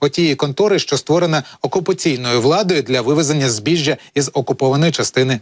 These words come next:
Запорізької області. А її директором є Олексій Джуркін,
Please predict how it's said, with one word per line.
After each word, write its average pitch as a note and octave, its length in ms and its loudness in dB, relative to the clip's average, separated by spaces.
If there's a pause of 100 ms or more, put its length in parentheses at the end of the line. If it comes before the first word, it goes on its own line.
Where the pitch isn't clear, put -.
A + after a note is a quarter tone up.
(140)
Запорізької C3+ 600 0
області. A#2 400 -4 (240)
А C#3+ 100 -4
її E3+ 240 2
директором F3 540 0
є D3 300 0 (320)
Олексій E3 420 0
Джуркін, C#3+ 540 0